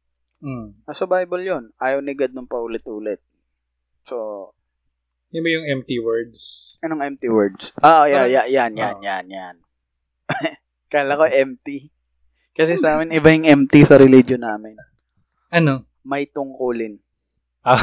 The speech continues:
Speaker 2: <laughs> Ching! Corny na, no? So, thank you dito kay Ma'am,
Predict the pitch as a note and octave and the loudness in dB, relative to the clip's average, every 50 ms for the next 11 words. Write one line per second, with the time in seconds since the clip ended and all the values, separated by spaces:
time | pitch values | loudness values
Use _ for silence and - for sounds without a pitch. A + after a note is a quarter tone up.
0 | - G4+ A4 A4 G#4 G4+ F#4+ F#4 - - - F3 - - _ _ _ _ _ _ | 2 2 0 -4 -8 -10 -4 -2 -2 0 0 -2 -4 -4 _ _ _ _ _ _
1 | _ - A#4 A#4+ A4+ A4+ A4+ A4 G#4+ G#4+ A#3+ _ _ _ _ _ _ _ _ _ | _ -8 -8 -8 -8 -10 -14 -20 -20 -20 _ _ _ _ _ _ _ _ _ _
2 | _ _ - - C3 A2 G#2+ A2 A2 A2+ B2+ C3+ C3 B2 C#3 D#3+ D3 - _ _ | _ _ -6 -2 -2 0 -2 -2 -6 -10 -10 -10 -8 -8 -8 -8 -8 -10 _ _
3 | _ _ _ _ _ _ _ _ _ - - _ _ _ - - - E3+ E3 - | _ _ _ _ _ _ _ _ _ -20 -20 _ _ _ -4 2 4 4 4 2
4 | - F3 E3 E3+ D#3+ F3 D#3 D#3+ D#3+ D#3+ - E3 D#3 D3+ D3+ D3 C#3+ C#3+ C#3+ C#3+ | 0 -4 -6 -4 -4 -6 -4 -4 -6 -6 -4 -2 -2 0 -2 -2 -4 -6 -10 -12
5 | C#3 C3+ C3+ C3+ C3+ C3 C3 C3+ C3 C3 C3 C3 C3+ | -12 -14 -14 -16 -14 -12 -10 -10 -10 -12 -16 -20 -20